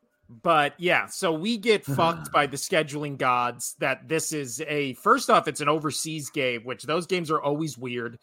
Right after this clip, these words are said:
Speaker 1: And then, uh, it's two of the best teams right now in the A F C, maybe in the entire N F L.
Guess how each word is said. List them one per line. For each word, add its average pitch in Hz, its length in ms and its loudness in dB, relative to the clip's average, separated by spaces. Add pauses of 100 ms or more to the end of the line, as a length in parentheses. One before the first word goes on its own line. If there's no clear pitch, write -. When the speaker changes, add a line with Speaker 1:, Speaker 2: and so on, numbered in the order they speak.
(320)
Speaker 1:
And 175 280 4
then, 185 440 4 (380)
uh, 160 360 10
it's 175 240 -2
two 240 280 0
of 240 60 4
the 208 80 6
best 170 420 4
teams 165 360 -2
right 180 340 4
now 160 540 4
in 190 180 0
the 170 220 -2
A 165 160 4
F 143 80 2
C, 147 320 -6
maybe 185 320 0
in 185 60 -2
the 165 120 -4
entire 160 440 0
N 143 100 0
F 131 180 -4
L. 147 360 2